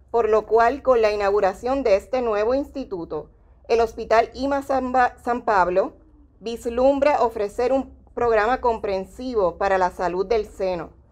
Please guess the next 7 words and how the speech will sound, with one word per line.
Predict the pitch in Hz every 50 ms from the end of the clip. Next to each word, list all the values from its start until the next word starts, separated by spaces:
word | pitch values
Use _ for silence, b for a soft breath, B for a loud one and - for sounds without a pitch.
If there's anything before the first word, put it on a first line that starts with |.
| b b b b b b b b
al | 208 214
incorporar | 226 233 226 - 233 226 226 220 220 - 220 208 208 220 233 277 285 277 -
una | 220 226 226 226 226
gama | 220 226 226 233 247 233
completa | 240 220 208 202 190 - - 202 226 254 269 269 277 254
de | 240 226
servicios | 233 - 220 214 220 254 269 247 226 - 208 180 175 175 -